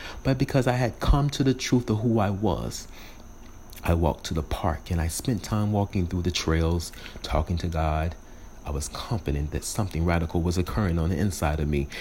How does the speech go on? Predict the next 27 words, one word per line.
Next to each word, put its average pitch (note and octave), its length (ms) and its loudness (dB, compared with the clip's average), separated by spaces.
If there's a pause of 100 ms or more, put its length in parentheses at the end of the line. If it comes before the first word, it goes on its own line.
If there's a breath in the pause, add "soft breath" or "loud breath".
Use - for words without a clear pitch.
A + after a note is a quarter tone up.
(300 loud breath)
and F2+ 280 2
I E2 60 0
had F2 180 2
committed G2+ 380 0 (240)
to F#2 140 2
attempting E2+ 440 0
sobriety E2 540 2
when F2 140 2
I F2+ 80 0 (100)
finally G2 320 2
settled D#2 480 6
in C#2+ 120 2
S-, - 160 -6 (180)
Georgia. C#2+ 520 0 (720 loud breath)
I C3+ 100 2
wanted A#2+ 260 2
to A2 80 0
free - 420 2
myself D2 480 -2
from D#2 200 -2
the D2+ 100 0
attachments D#2 720 -2
of C#2+ 160 -2
sex, - 560 -2 (120)
drugs, E2+ 560 0
and E2 200 -2
alcohol. C#2+ 640 -6